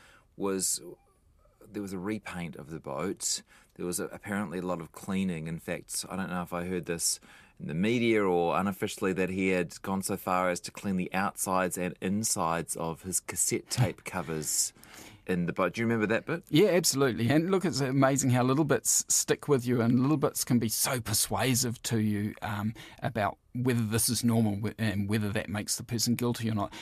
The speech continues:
Speaker 2: Scott Watson did repaint the top of his boat, the cabin of his boat. He said he'd always planned to do that, had arranged with someone to get paint, uh, at Airy Bay where he went to after Furneaux Lodge. And s-, but the police, you know, construed that a-,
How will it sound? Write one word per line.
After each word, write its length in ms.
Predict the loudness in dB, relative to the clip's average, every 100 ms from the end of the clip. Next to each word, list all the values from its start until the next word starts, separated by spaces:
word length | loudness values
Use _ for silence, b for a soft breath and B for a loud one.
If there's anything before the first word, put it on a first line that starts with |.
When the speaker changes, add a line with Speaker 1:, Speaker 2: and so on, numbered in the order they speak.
| B -14 -8 0
Speaker 2:
Scott 260 | 2 4
Watson 280 | 4 4 6
did 200 | 6 4
repaint 500 | 2 2 2 0 0
the 160 | -4 -6 _ -8
top 300 | -2 -2 0
of 120 | 0
his 120 | 0
boat, 220 | 2 0
the 60 | 0
cabin 380 | -6 -2 0 2
of 120 | 2
his 160 | 0 0
boat. 340 | 2 2 2
He 160 | -2 -2
said 240 | 0 0
he'd 180 | 0 2
always 460 | 2 4 4 0 -2
planned 380 | 0 4 4 4
to 60 | 0
do 180 | 0
that, 200 | 0 0
had 140 | 0 -4
arranged 640 | -4 -2 0 2 2 -2
with 240 | 0 0 0
someone 420 | 0 2 2 2
to 80 | 0
get 220 | -2 -4
paint, 440 | -2 2 4 2 -4 B B B -6
uh, 200 | -2 -2 -2
at 120 | -2
Airy 280 | 0 2 2
Bay 280 | 2 2
where 440 | 2 0 -2 -4 -6 -6
he 200 | -2 0
went 240 | 0 -2
to 140 | -4 -4
after 240 | -4 -8
Furneaux 320 | -6 -4 -4
Lodge. 400 | -2 -2 -2 -4 B B B
And 120 | 2 2
s-, 120 | 4
but 220 | 2 0
the 60 | 2
police, 360 | 4 4 4 -4 _ _ -16 -14 -2
you 140 | 0
know, 160 | 0 -2
construed 440 | 0 0 4 4 4
that 200 | 2 2
a-, 180 | -2